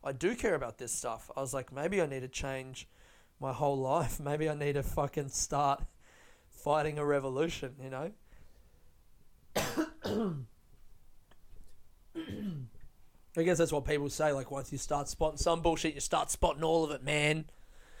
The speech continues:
You start fucking seeing that the world order has always been like that. There's always been people trying to kick us out from the, fr-, you know, like, disrupt our lives for their own power, and they're like, "Oh, ugh, I don't care."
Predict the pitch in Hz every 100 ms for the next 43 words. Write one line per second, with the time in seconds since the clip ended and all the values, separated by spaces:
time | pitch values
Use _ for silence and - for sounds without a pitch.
0 | - - 143 - 170 156 156 143 156 -
1 | - 165 165 165 156 - - - - -
2 | - - - 147 175 170 180 180 185 180
3 | 175 170 175 175 170 160 135 165 160 151
4 | 139 143 - 135 139 135 127 135 135 139
5 | 135 - 139 131 180 156 160 151 - 147
6 | - 156 139 131 - - - - - -
7 | - - 139 165 160 143 135 143 - 185
8 | - 175 - 156 147 147 147 135 - 147
9 | 143 147 147 143 139 135 135 135 135 147
10 | 131 131 120 - - - 135 123 - -
11 | 110